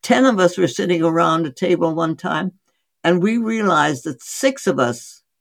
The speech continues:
had been severely dyslexic. And so there is a way of getting past, and I don't know how I learned to write, read, but I did.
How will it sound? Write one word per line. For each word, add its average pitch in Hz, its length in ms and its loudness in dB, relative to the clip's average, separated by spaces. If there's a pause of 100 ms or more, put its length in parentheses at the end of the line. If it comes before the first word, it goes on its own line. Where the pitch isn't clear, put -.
(340)
had 165 220 -2
been 170 200 4
severely 165 540 0
dyslexic. - 680 -8 (1160)
And 185 220 2
so 190 400 -2 (100)
there 175 360 2
is 247 280 0
a 226 120 0
way 165 540 0 (500)
of 180 340 -2 (460)
getting 185 460 0
past, 214 640 -4 (100)
and 151 140 -4
I 175 180 2
don't 277 200 -2
know 160 120 2
how 151 160 -2
I 139 140 0
learned 135 340 -2
to 147 80 -12
write, 165 320 -4 (180)
read, 160 480 2 (340)
but 175 180 2
I 214 140 4
did. 208 480 -2